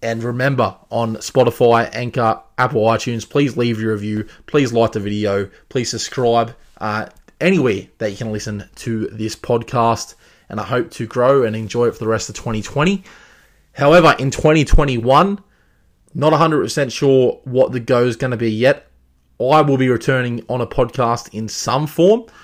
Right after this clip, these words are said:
I'm not sure if Steve's N R L Footy Tips will return, uh, but I will be reviewing and predicting footy tips each and every week like I do this year. Whether it's under a different banner,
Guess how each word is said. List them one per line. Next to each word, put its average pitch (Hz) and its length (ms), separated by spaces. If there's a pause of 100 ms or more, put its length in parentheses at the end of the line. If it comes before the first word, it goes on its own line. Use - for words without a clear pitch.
(140)
I'm 107 100
not 123 200
sure 120 240
if 110 100
Steve's 117 460
N 120 100
R 107 180
L 110 120
Footy 151 280
Tips 170 300 (180)
will 131 220
return, 156 580 (360)
uh, 104 260
but 113 220
I - 20
will 113 240
be 113 160
reviewing 113 800
and 104 320
predicting 117 460
footy 113 180
tips 104 320
each 113 240
and 117 100
every 104 200
week 107 340
like 110 240
I 113 100
do 110 160
this 113 280
year. 113 160 (400)
Whether 123 240
it's 110 80
under 120 220
a 110 40
different 110 280
banner, 180 340